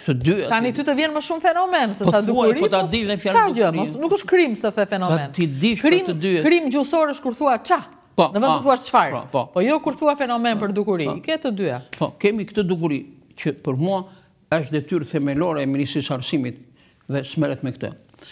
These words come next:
Speaker 1: Hyn një mësim, një mësuese në klasë. Si flet mësuesja? Në çdo lëndë, në matematikë, në ditën e natyrën. Dhe sot, sot, nuk them pesëdhjetë vjet para, në qind vjet. Sot, ministria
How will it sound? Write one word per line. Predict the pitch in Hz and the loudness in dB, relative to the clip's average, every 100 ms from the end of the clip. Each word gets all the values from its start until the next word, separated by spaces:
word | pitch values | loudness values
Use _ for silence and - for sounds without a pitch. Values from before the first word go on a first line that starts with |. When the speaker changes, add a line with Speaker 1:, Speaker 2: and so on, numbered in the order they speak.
| - _ 214 | -20 _ 0
Speaker 1:
Hyn | 233 185 | 2 0
një | 160 | 0
mësim, | 156 - 185 - - | -2 -2 -4 -4 -2
një | 160 165 | 0 2
mësuese | 156 - 185 180 | 0 0 -2 -2
në | 151 - | -4 -2
klasë. | 139 107 - - _ _ _ _ _ _ _ - | -4 -4 -8 -18 _ _ _ _ _ _ _ -2
Si | 233 | 0
flet | 214 165 147 | 0 -2 -2
mësuesja? | 123 - 120 - 123 _ _ _ _ _ _ - | -6 -10 -12 -12 -18 _ _ _ _ _ _ -8
Në | 131 | -6
çdo | - 135 120 214 | -2 -2 2 0
lëndë, | 226 139 117 - - - | 0 -6 -8 -16 -16 -6
në | 127 113 | -2 -2
matematikë, | 117 127 113 - 190 139 | -2 -4 -4 -4 -6 -6
në | 117 | -4
ditën | 120 120 | -4 -2
e | 120 | -4
natyrën. | 113 - 180 143 - - - _ _ - - - - | -4 -4 -4 -4 -10 -16 -20 _ _ -20 -20 -20 -6
Dhe | 131 - - | -6 -6 -8
sot, | - - 143 - - _ _ _ | -2 0 0 -6 -20 _ _ _
sot, | - 160 123 120 | -4 -2 -4 -8
nuk | 123 - | -14 -6
them | 156 147 - - | -6 -6 -12 -2
pesëdhjetë | 165 151 147 | 0 0 -2
vjet | 147 143 | -4 -2
para, | 127 110 | -4 -4
në | 123 | -6
qind | - 123 | -6 -6
vjet. | 110 - - | -6 -12 -8
Sot, | - 165 - - - - | -2 -2 -2 -14 -20 -4
ministria | 131 123 - 180 180 | -2 -2 -2 -2 -2